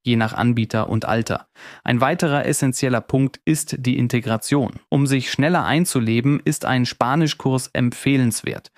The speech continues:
Gruppenkurse kosten zwischen hundert und dreihundert Euro monatlich, während Privatunterricht mit zwanzig bis fünfzig Euro pro Stunde zu Buche schlägt. Auch für bürokratische Anforderungen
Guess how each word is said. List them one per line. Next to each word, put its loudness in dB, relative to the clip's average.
Gruppenkurse 2
kosten 0
zwischen 0
hundert 4
und 6
dreihundert 4
Euro 4
monatlich, 4
während 2
Privatunterricht 2
mit 2
zwanzig 0
bis 0
fünfzig 2
Euro 4
pro 0
Stunde 2
zu 0
Buche 2
schlägt. -6
Auch 2
für 0
bürokratische 0
Anforderungen 2